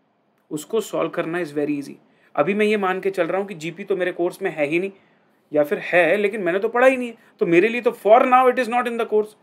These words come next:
क्योंकि मैं नहीं जानता। फिर भी अगर ऐसा सवाल आ रहा है तो मैं कैसे करूँगा, वो ट्रिक आपको बता रहा हूँ,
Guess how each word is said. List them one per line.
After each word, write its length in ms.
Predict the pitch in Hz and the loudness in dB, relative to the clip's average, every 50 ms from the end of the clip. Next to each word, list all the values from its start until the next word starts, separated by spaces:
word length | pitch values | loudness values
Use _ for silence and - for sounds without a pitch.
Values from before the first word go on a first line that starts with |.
| _ _ | _ _
क्योंकि 160 | - 151 160 170 | -12 -4 -4 0
मैं 160 | 170 185 196 | 0 2 0
नहीं 120 | 202 202 | 2 2
जानता। 280 | 196 190 185 180 196 - - _ _ _ _ _ _ _ _ _ - | 0 0 -2 -4 -10 -16 -16 _ _ _ _ _ _ _ _ _ 6
फिर 120 | 196 202 | 6 8
भी 100 | 208 277 | 8 6
अगर 180 | 269 247 262 262 | 6 8 8 6
ऐसा 160 | 247 247 247 | 4 4 0
सवाल 280 | - - 220 220 226 214 | -2 0 2 4 6 6
आ 80 | 202 | 6
रहा 120 | 202 214 208 | 6 4 2
है 60 | 208 | 0
तो 60 | 226 | -2
मैं 120 | 240 254 247 | -6 -2 0
कैसे 240 | 247 240 240 233 | 0 0 0 0
करूँगा, 360 | - - 156 143 139 135 135 - _ - | -4 -4 -4 -6 -6 -10 -14 -16 _ 0
वो 120 | 180 220 | 0 0
ट्रिक 220 | 220 - 165 156 | 2 0 -2 0
आपको 220 | 151 139 - - 143 | -2 -2 -2 -6 -8
बता 180 | 139 135 135 | -8 -8 -10
रहा 120 | 135 135 135 | -10 -12 -14
हूँ, 80 | 143 | -18